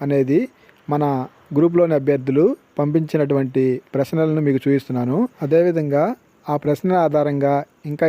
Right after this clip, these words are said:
ఎటువంటి ప్రశ్నలు అడగవచ్చు, దాని చుట్టుపక్కల ఏరియాకి సంబంధించి పీడిఎఫ్స్ అనేవి మన Telegram గ్రూప్లో సెండ్ చేయడం జరుగుతుంది. అక్కడ నుంచి మీరు వాటిని డౌన్లోడ్ చేసుకుని చదువుకోవడం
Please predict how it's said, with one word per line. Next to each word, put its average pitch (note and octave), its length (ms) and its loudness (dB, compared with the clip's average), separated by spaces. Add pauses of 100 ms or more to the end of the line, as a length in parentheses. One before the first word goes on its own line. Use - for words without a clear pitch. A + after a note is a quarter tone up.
ఎటువంటి E3 300 0
ప్రశ్నలు D3+ 300 0
అడగవచ్చు, C3+ 440 0 (240)
దాని C#3 180 -4
చుట్టుపక్కల D3+ 480 0 (480)
ఏరియాకి D#3 300 2
సంబంధించి C3+ 480 -2 (520)
పీడిఎఫ్స్ E3+ 460 4
అనేవి C3+ 320 2 (420)
మన C#3+ 80 0 (100)
Telegram E3+ 360 2
గ్రూప్లో D#3 340 2
సెండ్ C#3 160 -2
చేయడం C#3 240 2
జరుగుతుంది. B2 460 -2 (480)
అక్కడ D3 220 -2
నుంచి E3+ 200 -2
మీరు D#3 180 4
వాటిని C#3 280 0
డౌన్లోడ్ C#3+ 320 2
చేసుకుని C3+ 360 -2 (120)
చదువుకోవడం E3 500 2